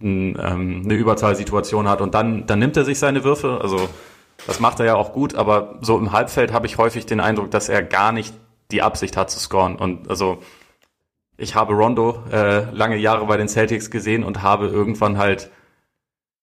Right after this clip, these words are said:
irgendwann ging das halt ein bisschen zu sehr in die Richtung, dass es ihm wichtig war, alles zu verteilen und so und er aber halt den eigenen Abschluss ein bisschen gescheut hat und ich habe bei Simmons, ich bin noch nicht an dem Punkt, aber ich,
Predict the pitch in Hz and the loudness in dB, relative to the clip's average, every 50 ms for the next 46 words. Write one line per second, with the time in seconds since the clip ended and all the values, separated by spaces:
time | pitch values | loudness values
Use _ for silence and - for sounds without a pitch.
0 | _ _ _ _ _ _ _ _ _ _ _ _ _ _ - 127 123 131 131 123 | _ _ _ _ _ _ _ _ _ _ _ _ _ _ 2 2 4 4 4 2
1 | 120 110 123 123 120 120 113 - 120 113 - - 110 113 110 - 113 107 - - | 0 0 0 0 2 2 2 2 2 0 0 2 0 0 0 0 -2 -2 -2 -2
2 | 127 110 117 113 110 110 104 104 101 - 98 - - 101 98 95 98 90 101 95 | -2 2 4 4 4 2 0 -2 -2 -2 -2 -4 -2 -4 0 0 0 0 -2 -8
3 | - - - 104 98 92 104 101 - - 101 - - 104 101 98 98 98 98 - | -8 -6 -6 -4 -4 -4 -4 -6 -6 -8 -12 -4 0 2 4 4 4 4 2 0
4 | - 71 98 98 92 - - 113 - - 87 - - 120 123 127 120 113 110 104 | -2 -2 -4 -4 -4 -6 -8 -8 -4 -4 -4 0 0 0 2 2 2 0 0 -2
5 | 107 101 - 113 113 113 95 87 104 - 85 101 87 101 101 101 98 98 95 101 | -4 -2 0 2 2 2 2 0 0 0 2 2 2 2 2 2 2 2 0 -2
6 | 98 - 104 101 101 101 104 104 104 90 104 - - 113 101 - - 98 101 101 | -2 -2 -2 0 2 2 2 0 0 -2 -2 -2 -2 -4 -4 -4 -2 -4 -4 -2
7 | - 104 90 95 - - 104 104 104 101 90 95 92 92 - 113 113 - - - | -4 -4 -4 -4 0 2 2 2 2 0 -2 -2 -4 -2 -2 -2 -2 0 2 0
8 | 104 - - 123 123 123 120 117 - - - - - 110 92 - 123 135 147 139 | 0 2 0 -2 0 0 -2 -4 -6 -6 -6 -6 -4 -4 -2 0 0 2 2 0
9 | 143 147 143 131 135 139 123 127 - 147 156 147 - - 107 101 107 107 104 101 | 0 0 0 0 -2 -2 -4 -2 -2 -2 -2 -4 -4 -2 0 2 2 2 2 2
10 | 101 101 - - _ _ _ _ _ _ _ _ _ _ _ _ _ _ _ _ | 0 -4 -8 -20 _ _ _ _ _ _ _ _ _ _ _ _ _ _ _ _
11 | _ _ _ _ _ _ _ _ - - - - | _ _ _ _ _ _ _ _ -12 -12 -12 -12